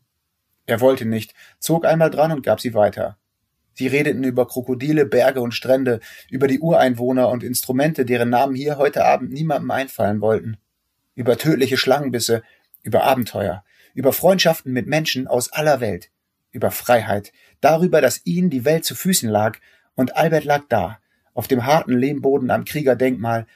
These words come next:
mit der bronzenen Erdkugel. Ab morgen war er derjenige, der frei war, doch nicht die Welt lag ihm zu Füßen, sondern er der Welt.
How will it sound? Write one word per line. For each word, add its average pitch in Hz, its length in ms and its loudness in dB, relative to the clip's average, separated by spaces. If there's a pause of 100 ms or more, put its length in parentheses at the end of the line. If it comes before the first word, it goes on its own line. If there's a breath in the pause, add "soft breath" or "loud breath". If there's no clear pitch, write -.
(160 soft breath)
mit 131 180 -2
der 123 100 4
bronzenen 127 460 0
Erdkugel. 113 640 -4 (520)
Ab 131 180 2
morgen 143 300 4
war 123 160 4
er 147 140 0
derjenige, 113 460 0
der 104 120 -2
frei 113 300 0
war, 107 240 0 (440)
doch - 300 0
nicht 135 280 -6
die 123 120 -2
Welt 131 260 2
lag 117 220 2
ihm 165 160 -2
zu 123 140 -4
Füßen, 151 480 -4 (300 soft breath)
sondern 139 500 0
er 135 380 2
der 120 260 0
Welt. 101 340 -4